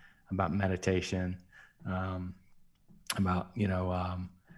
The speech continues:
getting away from distractions and letting those voices that we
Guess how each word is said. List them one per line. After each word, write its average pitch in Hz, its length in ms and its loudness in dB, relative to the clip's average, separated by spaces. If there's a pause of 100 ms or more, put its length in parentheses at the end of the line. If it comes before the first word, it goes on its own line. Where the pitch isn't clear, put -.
(560)
getting 101 300 8
away 92 300 6
from 92 200 2
distractions 90 920 0
and 95 180 -4
letting 92 260 4
those 90 200 0
voices 90 680 2 (480)
that 92 200 0
we 92 200 0